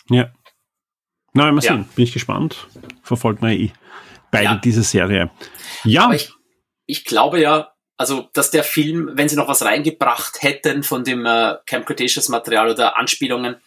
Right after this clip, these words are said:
Speaker 2: dann wäre der ja noch länger gewesen. Und
Speaker 1: Mhm.
Speaker 2: also sie haben ja schon bei den Dreharbeiten gemeint, dass sie so vier Stunden Film hätten machen können.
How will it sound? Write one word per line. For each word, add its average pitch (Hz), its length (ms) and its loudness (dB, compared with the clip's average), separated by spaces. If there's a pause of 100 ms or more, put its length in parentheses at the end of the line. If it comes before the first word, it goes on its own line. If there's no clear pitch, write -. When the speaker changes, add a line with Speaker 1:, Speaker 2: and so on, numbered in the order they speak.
(440)
Speaker 2:
dann 127 160 -2
wäre 123 140 2
der 127 140 4
ja 120 40 2
noch 131 220 2
länger 107 300 0
gewesen. 104 500 -4
Und 107 100 -10
Speaker 1:
Mhm. 139 260 6
Speaker 2:
also 127 160 0
sie 123 200 -2
haben 123 120 0
ja 143 60 0
schon 139 160 0
bei 127 100 -2
den 120 120 -4
Dreharbeiten 123 500 -2
gemeint, 117 300 -4
dass 113 100 -2
sie - 80 -2
so 120 180 0
vier 127 200 -6
Stunden 123 420 -6
Film 117 300 -8
hätten 110 360 -6
machen 107 360 -4
können. 113 380 -8